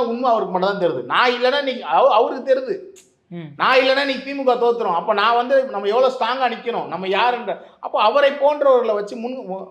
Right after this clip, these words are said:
Speaker 1: முன்மாதிரியா வச்சு அவர் ஒரு வழிகாட்டு குழு போடணும், இல்ல அவரை தலைவராக்கணும். அப்போ நீங்க ஒரு ட்ரையல், இன்னைக்கு அண்ணாமலையை வச்சு பி ஜே பி வந்து எவ்வளவு பெரிய ரெவல்யூஷன் பண்ணாங்க. இன்னைக்கு அதனால தான் பி ஜே பி வந்து தமிழ்நாட்டுல அடையாளப்படுத்தப்படுது.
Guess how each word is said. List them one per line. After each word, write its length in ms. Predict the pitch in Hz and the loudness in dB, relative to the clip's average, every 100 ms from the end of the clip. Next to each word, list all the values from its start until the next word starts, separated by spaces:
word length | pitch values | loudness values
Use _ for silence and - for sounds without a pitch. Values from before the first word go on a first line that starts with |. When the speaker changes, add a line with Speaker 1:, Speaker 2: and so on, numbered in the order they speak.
| - | -12
Speaker 1:
முன்மாதிரியா 500 | 233 277 269 262 247 | -8 -2 0 2 2
வச்சு 240 | 208 - | 2 -2
அவர் 400 | 214 208 254 233 | 0 4 4 4
ஒரு 160 | 175 196 | -2 0
வழிகாட்டு 460 | 208 254 262 226 208 | 2 4 2 0 -4
குழு 140 | 220 | -8
போடணும், 340 | 190 170 160 | -6 -6 -6
இல்ல 140 | 160 220 | -2 0
அவரை 240 | 202 233 | 2 0
தலைவராக்கணும். 720 | 220 220 254 233 185 151 139 - - _ - | -2 0 0 2 -2 -6 -14 -18 -20 _ -14
அப்போ 260 | 156 233 | 0 0
நீங்க 180 | 240 208 | 2 0
ஒரு 320 | 185 175 175 | 0 0 -2
ட்ரையல், 240 | 180 233 254 | 0 2 2
இன்னைக்கு 240 | 202 180 | 0 -2
அண்ணாமலையை 420 | 180 254 254 233 | -2 -2 -2 -2
வச்சு 220 | 208 202 208 | -2 -6 -8
பி 160 | 240 | -12
ஜே 120 | 233 | -10
பி 60 | 214 | -6
வந்து 200 | 190 196 | -4 0
எவ்வளவு 240 | 202 233 | 2 2
பெரிய 280 | 202 185 175 | 2 0 0
ரெவல்யூஷன் 320 | 220 240 196 160 | 0 -2 -6 -8
பண்ணாங்க. 100 | 151 | -8
இன்னைக்கு 240 | 180 185 | -4 0
அதனால 280 | 190 233 233 | 2 2 2
தான் 160 | 247 | 0
பி 120 | 226 254 | -2 -6
ஜே 160 | 247 | -6
பி 60 | 196 | -6
வந்து 160 | 190 | -6
தமிழ்நாட்டுல 460 | 196 196 220 190 165 | -4 -4 -4 -2 0
அடையாளப்படுத்தப்படுது. 680 | 190 214 175 - 135 120 | 4 2 0 -6 -10 -14